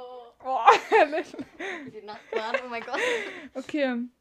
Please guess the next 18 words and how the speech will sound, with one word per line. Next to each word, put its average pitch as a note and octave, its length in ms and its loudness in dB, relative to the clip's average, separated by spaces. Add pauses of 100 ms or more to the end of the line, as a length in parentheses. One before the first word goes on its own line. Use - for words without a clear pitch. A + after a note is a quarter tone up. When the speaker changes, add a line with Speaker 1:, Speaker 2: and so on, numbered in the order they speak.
(180)
Speaker 2:
Peinlich. - 880 -12
Speaker 1:
Okay, C#4+ 260 -2
ich D4 120 -4
hab, - 260 -6
ich - 160 -8
hab E4 240 -4
nicht D4 320 -10
so D#4+ 60 -6
richtig, D4+ 400 -8
ja C#4 180 -2
doch, D#4+ 220 -2
ich C#4 100 -8
hab E4 140 -2
eigentlich D4+ 220 0
noch D#4+ 80 -8
ein D#4 60 -8
paar D4 180 -4
Fragen, C4+ 440 -4